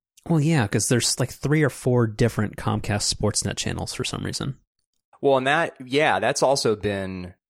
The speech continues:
Speaker 2: confusing. It, it'll be actually, it'll be a
Speaker 1: Or, sorry,
Speaker 2: non-issue going
Speaker 1: N B C S N
Speaker 2: forward.
Speaker 1: now, or whatever.
Speaker 2: Right. Um, it'll be a non-issue going forward because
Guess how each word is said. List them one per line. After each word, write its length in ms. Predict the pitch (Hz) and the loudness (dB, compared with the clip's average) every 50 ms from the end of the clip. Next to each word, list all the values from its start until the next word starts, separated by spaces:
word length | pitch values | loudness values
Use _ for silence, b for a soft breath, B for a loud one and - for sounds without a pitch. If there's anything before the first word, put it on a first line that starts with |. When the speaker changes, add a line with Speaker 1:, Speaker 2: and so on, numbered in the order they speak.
| _ _ | _ _
Speaker 2:
confusing. 720 | - - 110 - - 104 95 90 95 90 82 85 87 90 | -10 -10 -10 -8 -8 -8 -8 -8 -8 -8 -8 -10 -8 -6
It, 100 | 95 117 | -6 -2
it'll 180 | - 143 143 143 | 0 2 2 4
be 140 | 123 139 139 | 4 6 6
actually, 380 | 139 151 156 - - 123 110 | 6 4 4 2 0 0 2
it'll 120 | 104 101 101 | 2 2 0
be 140 | 101 104 95 | 0 -2 -2
a 40 | |
Speaker 1:
Or, 180 | 95 101 101 101 | -2 0 2 2
sorry, 180 | - - 110 98 | 4 4 2 2
Speaker 2:
non-issue 120 | - - | 2 0
going 40 | 123 | 0
Speaker 1:
N 60 | 117 | 2
B 80 | 113 107 | 2 2
C 220 | 92 87 85 104 | 0 0 0 -2
S 160 | 101 107 113 | 0 0 0
N 80 | 110 104 | 2 2
Speaker 2:
forward. 120 | 107 107 | 2 0
Speaker 1:
now, 180 | 107 123 131 - _ _ _ _ _ _ _ _ _ - | -2 -2 -4 -8 _ _ _ _ _ _ _ _ _ -14
or 80 | 147 | -12
whatever. 240 | - - - 135 151 131 | -10 -10 -8 -8 -6 -2
Speaker 2:
Right. 300 | 127 110 - - - - _ _ _ _ _ _ _ _ _ _ - | -2 -2 -2 -2 -6 -14 _ _ _ _ _ _ _ _ _ _ -12
Um, 500 | - 104 92 78 - - 76 78 82 - - | -10 -8 -6 -6 -8 -10 -12 -14 -16 -14 -8
it'll 140 | - 131 135 | -4 -2 -2
be 120 | - 104 120 | 0 0 0
a 40 | |
non-issue 420 | 117 120 117 113 110 104 - - 107 | 2 2 0 0 0 -4 -6 -6 -8
going 280 | 95 98 92 87 85 | -6 -6 -6 -6 -6
forward 440 | - - 127 113 107 107 104 95 80 | -4 0 0 2 2 2 0 -2 -4
because 600 | 78 76 - - - 95 90 87 87 85 - - | -8 -14 -12 -8 -8 -8 -6 -6 -8 -8 -10 -10